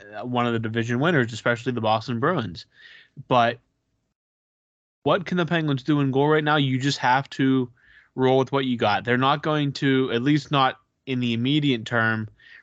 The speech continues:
bring in a veteran backup. I think that is something that they definitely need to look into. We said the same thing last year and it didn't happen. And you kinda look at where it led,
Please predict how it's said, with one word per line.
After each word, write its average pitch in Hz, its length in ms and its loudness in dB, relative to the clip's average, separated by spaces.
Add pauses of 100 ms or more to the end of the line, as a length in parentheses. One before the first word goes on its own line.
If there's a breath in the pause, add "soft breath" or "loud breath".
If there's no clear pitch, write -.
bring 123 300 0
in 117 380 -2
a 120 100 -4
veteran 113 320 0
backup. 110 400 -2
I 117 100 0
think 120 220 -6
that 113 160 0
is 107 100 -6
something 113 360 -6
that 107 260 -4 (420 soft breath)
they 113 140 -2
definitely 135 500 -2
need 113 280 -6
to 113 440 -6
look 117 240 -6
into. 120 420 -2
We 117 140 2
said 123 380 -2
the 107 80 -10
same 123 240 -2
thing 110 140 -6
last 135 320 0
year 123 100 -2
and 107 80 -6
it 104 80 -8
didn't 110 200 -6
happen. 110 480 -6 (420 loud breath)
And 110 460 -4 (640)
you 113 220 -6
kinda 120 240 -2
look 120 240 0
at 123 80 -4
where 113 220 2
it 107 60 -2
led, 110 440 0